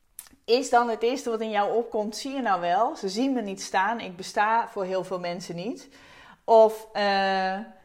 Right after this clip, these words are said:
is dan de gedachte die bij jou komt, "Ach, ze zal wel haar aandacht ergens anders hebben"? Kortom,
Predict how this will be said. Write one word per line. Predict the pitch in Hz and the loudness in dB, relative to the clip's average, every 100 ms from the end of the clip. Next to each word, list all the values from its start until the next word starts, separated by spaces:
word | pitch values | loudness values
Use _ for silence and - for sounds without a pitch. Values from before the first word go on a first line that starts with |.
| _ _ _ _ - | _ _ _ _ -4
is | 262 | 2
dan | 226 226 | 4 2
de | 226 | 0
gedachte | 214 202 202 214 | 2 2 2 -6
die | 202 | -4
bij | 190 190 | -2 4
jou | 185 185 | 6 4
komt, | 190 180 180 - | 4 0 0 0
"Ach, | 240 247 | 0 0
ze | - 202 | -6 0
zal | 185 180 | 2 2
wel | 175 | 0
haar | 165 160 - | 0 -2 -2
aandacht | 151 160 156 - | -6 -8 -12 -8
ergens | 110 - - | -10 -10 -12
anders | - - | -12 -12
hebben"? | 78 - - | -12 -12 0
Kortom, | - 269 269 262 330 | 6 6 6 2 2